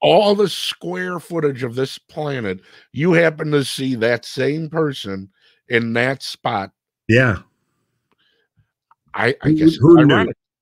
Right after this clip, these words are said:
Speaker 2: Yeah.
Speaker 1: Who would, who would have thunk it, right?
Speaker 2: <laughs> Right. Exactly. And I
Speaker 1: Right.
Speaker 2: haven't seen or heard anything about her since then.
Speaker 1: Really? But, you know, for Doug, when
Speaker 2: Oh,
Speaker 1: you
Speaker 2: she
Speaker 1: brought,
Speaker 2: will.
Speaker 1: how did you bring Doug, when you brought Doug Banks to Chicago? A lot of,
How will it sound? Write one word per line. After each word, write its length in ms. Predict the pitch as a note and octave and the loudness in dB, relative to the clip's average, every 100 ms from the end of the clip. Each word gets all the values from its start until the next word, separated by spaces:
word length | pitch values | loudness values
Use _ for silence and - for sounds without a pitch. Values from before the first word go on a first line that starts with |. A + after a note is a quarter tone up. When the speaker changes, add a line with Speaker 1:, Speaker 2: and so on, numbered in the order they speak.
| _ - | _ -4
Speaker 2:
Yeah. 260 | A2 C3+ C#3 | 0 2 2
Speaker 1:
Who 60 | C4 | 2
would, 140 | A#3+ - - - | 0 -2 -10 -2
who 180 | A3 B3+ | -2 2
would 160 | B3 A3+ | 0 0
have 160 | - - | -2 -2
thunk 300 | D#3+ D3+ - | -2 -2 -12
it, 140 | - - | -16 -14
right? 240 | A#2 D#3+ - - | -12 -12 -10 -4
Speaker 2:
<laughs> 120 | - | 2
Right. 480 | A#2 A#2 A2 - G#2 - - B2 A#2+ | 4 4 2 -2 -10 -10 -6 -6 -2
Exactly. 720 | G#2+ F#2 F#2 F2 F#2 F2 D2+ - _ - - - - - - | -2 0 0 2 0 -4 -10 -16 _ -18 -18 -20 -20 -20 -2
And 120 | A2 | 2
I 40 | A#2+ | 4
Speaker 1:
Right. 40 | |
Speaker 2:
haven't 160 | C#3+ C3+ | 2 -2
seen 240 | - D#3 D3+ | -10 -6 -2
or 80 | A#2+ | 2
heard 400 | D#3+ E3+ B2+ - | 2 0 -4 -4
anything 360 | C3+ D3 D#3+ D3 | -2 0 0 0
about 300 | B2 F3 A3+ | 0 0 -2
her 80 | A2+ | -4
since 340 | - A#3 - | -4 -8 -6
then. 100 | D#3 | -4
Speaker 1:
Really? 220 | E3+ - _ - | -4 -8 _ -6
But, 240 | E3 F#3+ G#3+ | -2 0 0
you 100 | G3 | -2
know, 80 | |
for 140 | F3+ E3+ | -2 -6
Doug, 400 | C#3 G#3 C#3+ D3 | -2 0 -2 -6
when 240 | - F3 | -8 -4
Speaker 2:
Oh, 40 | F3+ | -2
Speaker 1:
you 60 | A#3+ | -2
Speaker 2:
she 40 | |
Speaker 1:
brought, 240 | A3+ G3+ G3 | -2 -2 -4
Speaker 2:
will. 60 | - | -4
Speaker 1:
how 120 | F#3 | -4
did 120 | C4+ G3+ | -4 -6
you 80 | G3+ | 0
bring 260 | G3 E3 | 0 0
Doug, 340 | C#3 D3+ B2+ G#2+ _ | 2 0 0 -12 _
when 240 | D3+ D#3 | -6 -4
you 80 | E3 | -4
brought 260 | D#3+ F#3+ C#3 | -4 -4 -2
Doug 240 | E3+ C3+ | -4 -2
Banks 260 | D3+ D3 - | -4 -4 -8
to 80 | A2 | -16
Chicago? 380 | - - A#2 A2+ | -14 -8 -6 -4
A 60 | |
lot 120 | A#2 | -6
of, 100 | A#2 | -8